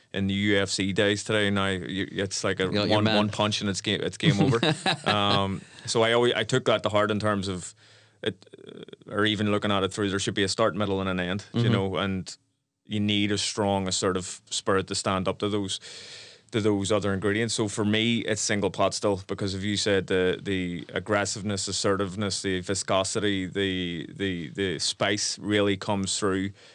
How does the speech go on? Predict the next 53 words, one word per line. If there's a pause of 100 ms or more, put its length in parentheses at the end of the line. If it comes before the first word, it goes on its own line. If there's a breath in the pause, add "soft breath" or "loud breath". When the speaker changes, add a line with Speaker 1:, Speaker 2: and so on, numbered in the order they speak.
(160 soft breath)
Speaker 1:
in
the
Tipperary,
but
a
single
malt
would
work
re-,
work
really
well
too.
The
likes
of,
we
just
talked
a, (520 loud breath)
a
bit
about,
uh,
Bushmills
ten-year-old.
Speaker 2:
Mm-hmm.
Speaker 1:
It
works
excellently, (140)
um, (180)
in
terms
of
single
ma-,
or
single
pot
still.
I'm
a
big
lover
of
the
Three
Swallows
and
Pars
John's
Lane.